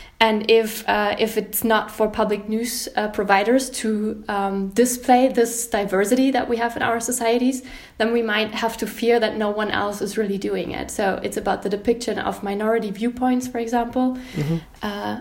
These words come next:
Speaker 1: all kinds of things like the, the depiction of actors that aren't maybe not sitting in the front rows, uh, in our political parliaments, um, about specific religions, about issues, about nationalities, about different, uh, income groups,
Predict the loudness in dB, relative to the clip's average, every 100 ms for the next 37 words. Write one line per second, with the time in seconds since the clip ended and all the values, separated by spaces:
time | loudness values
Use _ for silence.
0 | 0 2 2 0 0 0 0 0 -2 -2
1 | -2 -8 -8 -8 0 2 2 0 -4 -4
2 | 2 2 2 4 2 4 0 2 -2 -2
3 | -2 -2 0 0 0 -2 -6 -18 -20 -16
4 | 0 2 2 -2 -4 0 0 2 2 4
5 | 4 2 0 -2 -2 -4 -4 -2 0 -2
6 | 0 0 -2 -8 0 4 4 2 0 -4
7 | -6 -6 -6 -6 -8 -8 -10 -14 -20 -20
8 | -6 2 2 2 -2 -10 -4 -2 -2 -2
9 | 2 4 4 4 2 0 -2 -2 0 -4
10 | -2 -2 -2 -2 -4 -2 -2 -2 -2 -2
11 | -2 0 2 2 2 -2 -2 -2 -4 0
12 | -2 -2 -6 -4 -6 -4 -4 -4 -2 4
13 | 6 4 0 0 0 0 -2 -6 -8 -8